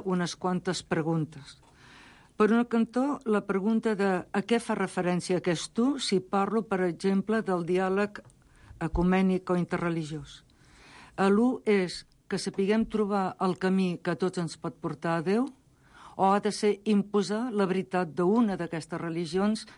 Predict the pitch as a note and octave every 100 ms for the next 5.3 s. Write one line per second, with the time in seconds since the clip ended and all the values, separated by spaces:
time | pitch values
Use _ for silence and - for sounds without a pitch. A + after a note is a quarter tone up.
0 | _ G3+ F#3 G3 F3+ F3 F#3+ G#3 G3+ F#3
1 | - A3+ G#3+ G3 F#3+ F3+ G3 A3 - -
2 | F#3 - _ _ _ - G3 F#3+ E3 D3+
3 | F#3 G3 F#3+ F#3+ - F3 E3 - _ -
4 | G#3+ A3+ G#3+ F3+ F#3 F3 F3 - - F3+
5 | G#3+ G#3+ A3+